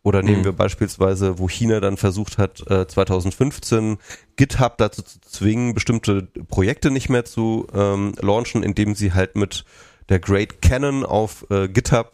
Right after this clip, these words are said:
Speaker 1: sozusagen einen dedos-Angriff gefahren haben, wo sie versucht
Speaker 2: Krass.
Speaker 1: haben, ähm, äh, GitHub, äh, also da, da passieren richtige Kriege, ja, und das ist ganz
Speaker 2: Ja.
Speaker 1: spannend, äh, das ist ein ganz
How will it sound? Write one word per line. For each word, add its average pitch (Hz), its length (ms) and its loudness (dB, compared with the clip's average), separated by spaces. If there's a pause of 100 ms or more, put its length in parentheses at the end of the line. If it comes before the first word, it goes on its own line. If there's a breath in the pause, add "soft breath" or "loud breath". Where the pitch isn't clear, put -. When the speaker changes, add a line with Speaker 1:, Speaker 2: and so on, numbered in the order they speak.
Speaker 1:
sozusagen 98 420 -2
einen 92 120 -2
dedos-Angriff 117 720 0
gefahren 104 460 0
haben, 101 360 0
wo 98 80 -4
sie 95 80 -4
versucht 101 260 -4
Speaker 2:
Krass. 101 280 0 (340 loud breath)
Speaker 1:
haben, 98 360 0
ähm, - 80 -10
äh, 101 100 2
GitHub, 107 440 0 (140)
äh, 95 220 0 (400 loud breath)
also 107 120 4
da, 127 100 4
da 127 160 2
passieren 135 400 2
richtige 120 320 0
Kriege, 104 440 0
ja, 95 240 2
und 113 100 -2
das 110 120 0
ist 117 160 -2
ganz 110 200 2
Speaker 2:
Ja. 98 80 0
Speaker 1:
spannend, 131 520 -2
äh, 104 340 0 (460 loud breath)
das 110 120 4
ist 117 40 -4
ein 131 60 2
ganz 131 200 0